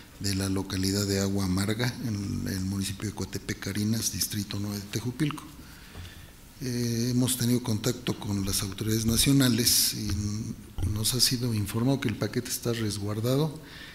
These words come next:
y será depositado en un CRIT fijo del propio municipio. En razón de esto,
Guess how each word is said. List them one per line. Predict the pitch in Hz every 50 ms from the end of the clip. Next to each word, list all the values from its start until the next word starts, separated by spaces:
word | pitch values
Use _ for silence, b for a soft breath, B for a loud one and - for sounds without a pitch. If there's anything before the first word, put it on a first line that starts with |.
| B B -
y | 120 113
será | - - 113 113 117
depositado | 120 117 117 110 104 - 107 98 - 117 110 110
en | 107 104 107
un | 110 107
CRIT | 107 - 107 104 110
fijo | - - - 113 110 - - 127 127 127 127 - - - 107 95
del | 95 98 95 92 95 92
propio | - 98 101 95 - 98 95 92 92 87 85 87 85 87 95 92
municipio. | 92 90 90 87 82 - 92 90 - - - - - - B B B B B B B B B B B B B B B - - -
En | 120 113 110 110
razón | 117 123 - - 175 175
de | 165 165 165 170
esto, | 165 165 - 165 170 170 165 165 156 160